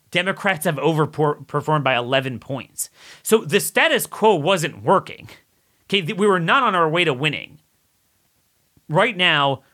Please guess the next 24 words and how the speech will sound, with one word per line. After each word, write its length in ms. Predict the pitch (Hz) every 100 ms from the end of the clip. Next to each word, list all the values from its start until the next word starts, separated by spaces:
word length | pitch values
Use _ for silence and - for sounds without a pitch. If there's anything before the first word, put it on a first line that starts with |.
| _
Republicans 640 | 180 160 170 190 202 196 151
have 240 | 156 131
the 100 | 139
lowest 500 | 127 120 160 202 190
common 320 | - 175 165
denominator 640 | 147 143 143 147 139 131 123
image 500 | 151 139 104 92 - _ _ _ -
of 140 | 139
the 80 | 123
typical 420 | 123 180 190 202 190
establishment 640 | 180 185 180 156 180 180 -
and 140 | 156
the 40 |
Trump 300 | 151 160 143
establishment 560 | - 117 107 104 117 -
and 100 | 147
the 60 | 143
white 220 | 131 131
trash. 520 | - 131 90 - - _ _ _ _ _ _ _ _ _ _ _ _ _ _ _ _ _ _ _ _ _ 123
We're 180 | 214
the 120 | 247 170
only 240 | 190 170
ones 420 | 156 170 139 127 - _ -
providing 720 | 160 131 175 151 120 107